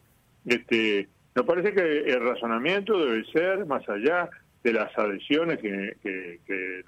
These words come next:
respetamos, que las personas tienen a sectores determinados, este, la inmensa mayoría no tiene adhesión a un sector determinado, la inmensa mayoría de los frente amplistas. Entonces, eh, ¿cómo tiene que elaborar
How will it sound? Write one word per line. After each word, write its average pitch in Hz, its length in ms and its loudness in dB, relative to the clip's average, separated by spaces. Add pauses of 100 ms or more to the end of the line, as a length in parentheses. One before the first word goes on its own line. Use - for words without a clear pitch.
respetamos, 135 800 -2 (340)
que 120 80 0
las 107 100 2
personas 117 460 0
tienen 151 440 0
a - 140 -4
sectores 123 460 0
determinados, 101 920 0 (500)
este, 127 400 2
la 143 120 2
inmensa 196 300 0
mayoría 196 420 2
no 175 140 0
tiene 180 320 2
adhesión 127 640 0 (440)
a 131 60 2
un 131 100 0
sector 135 340 2
determinado, 98 800 0
la 95 80 -2
inmensa 143 300 -4
mayoría 131 360 2
de 120 60 0
los 107 120 -2
frente 95 220 -8
amplistas. 104 520 -2 (480)
Entonces, 180 640 0 (580)
eh, 131 720 2
¿cómo 208 220 0
tiene 208 220 0
que 165 100 2
elaborar 147 680 2